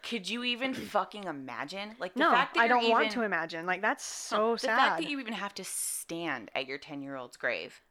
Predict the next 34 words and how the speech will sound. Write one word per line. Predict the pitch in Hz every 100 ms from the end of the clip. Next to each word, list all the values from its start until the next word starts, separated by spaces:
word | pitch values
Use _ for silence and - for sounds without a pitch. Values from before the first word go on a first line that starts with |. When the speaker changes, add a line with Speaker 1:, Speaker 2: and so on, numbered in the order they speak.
| -
Speaker 2:
Right. | 214 151
Speaker 1:
Right? | 147 151 - - - -
And | 175 175 175
then, | 180 185 185 -
for | 170
whatever | 160 170 226 226
reason, | 214 175 160
you're | 160 160
in |
the | 160
midst | 156 156 -
of | 156 _ -
getting | 165
ready | 160 156
to | 151
dig | 143 139
it | 143
up, | 147 131 -
which | 160 160 160
would | 156
be | 156
traumatizing. | - 165 156 139 - 127 127 107 277
Speaker 2:
Well, | 330
yeah, | 330 330 233
I | 196
Speaker 1:
She's | 196 247
Speaker 2:
mean, | 240
Speaker 1:
not | 240 - 139 147
there. | 170 208 170 214 226
Speaker 2:
you're | 233
reliving | 247 233 233 233 208
memories | 214 214 196 185
of | 175
seeing | - 202 196 185